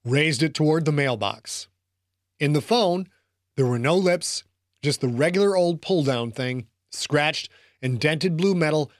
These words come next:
dimly lit by a nearby streetlight. "Ha ha," the mailbox said. "Dumbass. Noobs always fall for that."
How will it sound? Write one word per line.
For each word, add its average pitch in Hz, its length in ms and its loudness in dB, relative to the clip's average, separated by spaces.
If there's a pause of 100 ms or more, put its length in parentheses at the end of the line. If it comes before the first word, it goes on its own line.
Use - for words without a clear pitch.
(140)
dimly 233 360 0
lit 160 320 0 (260)
by 147 220 0
a 147 80 0
nearby 123 420 -2
streetlight. 113 640 -6 (840)
"Ha 165 200 2
ha," 160 520 2 (100)
the 139 80 0
mailbox 120 500 -2
said. 123 300 -6 (480)
"Dumbass. 135 760 -2 (400)
Noobs 175 300 2 (140)
always 165 640 0
fall 123 260 0
for 123 140 -4
that." 127 440 -2